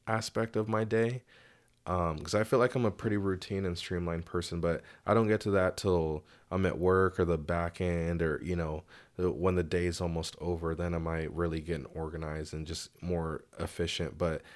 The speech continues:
I need to do that from the jump. I need to do it from the get-go. So when I wake up, I need to be disciplined. You know what I'm saying? Start with my meditation, um,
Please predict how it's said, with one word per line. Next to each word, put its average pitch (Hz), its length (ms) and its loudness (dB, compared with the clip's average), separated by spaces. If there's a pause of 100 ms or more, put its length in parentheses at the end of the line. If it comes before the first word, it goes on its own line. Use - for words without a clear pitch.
(160)
I - 80 -4
need 113 140 2
to 113 100 2
do 95 180 2
that 87 220 0
from 82 200 -2
the 76 100 -4
jump. 80 340 -6
I 73 60 -10
need 87 120 -2
to 87 100 0
do 85 80 0
it 82 60 -8
from 80 200 -8
the 73 80 -8
get-go. 80 380 -8
So - 160 -4
when 85 160 0
I 95 80 2
wake 95 320 0
up, 95 180 0
I 87 40 0
need 87 180 -2
to 87 40 -4
be 80 140 -6
disciplined. 95 720 -6 (500)
You - 80 -8
know 85 100 -2
what 82 60 -2
I'm 82 100 -6
saying? 85 220 -2
Start 82 260 0
with 90 160 -4
my 90 100 0
meditation, 85 840 -4 (380)
um, 80 340 -6